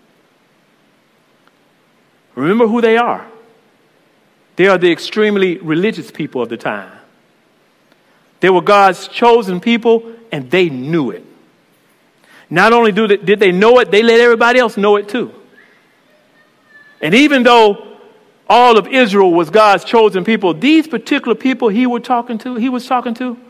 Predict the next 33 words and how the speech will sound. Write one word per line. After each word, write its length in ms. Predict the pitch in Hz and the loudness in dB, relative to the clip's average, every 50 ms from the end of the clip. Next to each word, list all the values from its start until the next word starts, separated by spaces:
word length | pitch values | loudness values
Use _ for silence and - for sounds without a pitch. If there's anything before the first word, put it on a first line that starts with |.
| _ _ _ _ _ _ _ _ _ _ _ _ | _ _ _ _ _ _ _ _ _ _ _ _
they 100 | 170 202 | -2 -2
were 180 | 202 190 180 170 | 0 0 -2 -2
the 260 | 151 147 147 147 143 | -2 -4 -4 -4 -4
elite. 520 | 135 143 165 180 156 117 117 - - - - - _ _ _ _ _ _ _ _ _ _ _ _ _ _ _ _ _ _ _ _ _ _ - | -4 -2 -2 -2 -4 -6 -12 -16 -20 -20 -20 -20 _ _ _ _ _ _ _ _ _ _ _ _ _ _ _ _ _ _ _ _ _ _ -6
They 80 | 175 180 | -6 -4
were 140 | 160 151 123 | -4 -4 -8
the 100 | 120 - | -8 -8
Pharisees. 720 | - 180 170 156 143 123 113 - - 123 104 92 90 _ _ _ _ _ _ _ _ _ _ _ _ _ _ _ _ _ _ _ _ _ _ _ _ _ _ _ _ _ _ _ _ _ _ _ _ _ - | -6 -4 -4 -4 -4 -4 -8 -10 -14 -16 -16 -16 -18 _ _ _ _ _ _ _ _ _ _ _ _ _ _ _ _ _ _ _ _ _ _ _ _ _ _ _ _ _ _ _ _ _ _ _ _ _ -2
They 80 | 175 | -2
wore 200 | 190 185 196 196 | 2 2 4 4
their 120 | 185 185 170 | 4 2 2
righteousness 640 | 170 180 175 180 - - - - - 165 156 143 - | 2 2 0 0 -2 -8 -18 -18 -16 -12 -12 -8 -6
on 140 | 185 170 165 | -6 -4 -2
their 140 | 156 147 127 | -2 -2 -4
sleeve. 680 | - - - 202 214 214 190 160 139 120 110 - - - - _ - | -4 -10 -6 -4 -2 -2 0 0 -2 -2 -4 -8 -16 -20 -20 _ -10
The 100 | 139 - | -10 -10
clothes 400 | - - 220 214 202 190 175 156 | -4 -2 0 2 2 2 2 0
that 120 | 165 156 | -2 -2
they 80 | 170 170 | -2 -2
wore 240 | 165 202 208 185 170 | 0 2 0 0 0
told 360 | 190 - 233 214 185 170 - | -2 -2 -2 -2 -2 -2 -2
people 420 | 254 247 233 - 185 156 - - - - | -4 -4 -4 -2 -4 -4 -4 -6 -16 -8
how 180 | - 214 190 | -4 -2 0
religious 540 | 175 165 160 175 208 208 180 165 165 147 - | 0 0 0 2 0 0 0 -2 -6 -6 -4
that 220 | - 160 147 151 160 | -4 -4 -4 -2 -4
they 120 | 165 156 | -4 -4
were. 400 | 160 185 214 202 151 117 180 - - - _ _ _ _ _ _ _ _ _ _ _ _ _ _ _ _ _ _ _ _ _ _ _ _ | -2 -2 -2 -2 -4 -6 -8 -14 -20 -20 _ _ _ _ _ _ _ _ _ _ _ _ _ _ _ _ _ _ _ _ _ _ _ _
The 80 | - - | -6 -2
way 160 | 165 214 226 | 2 2 4
they 180 | 220 214 202 190 | 4 4 2 2
talked 440 | - - - 247 214 160 - - - | -2 -2 0 0 0 0 -2 -6 -4
told 220 | 220 214 190 190 | -2 -2 -2 -2
people 440 | - 220 214 - 190 165 143 127 | -2 -4 -4 -2 0 -2 -2 -2